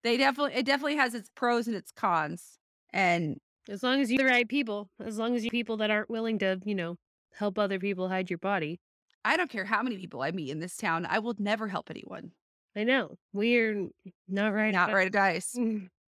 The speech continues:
Speaker 2: We do not ride, we do not die. Not for you, not for anyone, friends.
Speaker 1: Mm-mm. No. And I'm just, like, thinking in my head right now, if there was any situation where I could just, if
Speaker 2: We talked about how if it
Speaker 1: if
Speaker 2: was
Speaker 1: this
Speaker 2: a
Speaker 1: was
Speaker 2: Dixie Chicks Earl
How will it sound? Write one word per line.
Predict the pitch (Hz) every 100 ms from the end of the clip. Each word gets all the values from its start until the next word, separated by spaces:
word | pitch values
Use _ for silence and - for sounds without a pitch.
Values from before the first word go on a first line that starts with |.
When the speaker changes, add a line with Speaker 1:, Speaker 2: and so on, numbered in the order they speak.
| -
Speaker 2:
We | 214
do | 208
not | 214 208
ride, | 208 208 208
we | 190 190
do | 196
not | 196 180
die. | 185 160 165 _ _ _
Not | 226 240 226
for |
you, | 285 262 320 392 440
not | 392 403
for | 415 453 453
anyone, | 359 302 277 247 233
friends. | 226 277 262 277 311 330 - - - _ _ _
Speaker 1:
Mm-mm. | 240 240 214 208 196 196 _ _ _
No. | 214 208 196 196 202 _ _ _ -
And | 254 247
I'm | 247
just, | 262 277
like, | 302 254
thinking | - 240 247 254
in | 240
my | 226 233
head | 202
right | 208 190
now, | 196
if | -
there | 208
was | 202 -
any | 202 202 233
situation | - 220 - 190 180 196 196 180
where | 180
I | 180
could | 185 185 175
just, | 165 - _ _ _ _
if | 269 294
Speaker 2:
We | 330
talked | 339 381 -
about | 427 330 302 285
how | 294 285
if |
it | 262 294
Speaker 1:
if | 294
Speaker 2:
was | 254
Speaker 1:
this |
Speaker 2:
a | 262
Speaker 1:
was |
Speaker 2:
Dixie | 220 320 - 349
Chicks | 277 330 302 - -
Earl | 277 311 247 226 214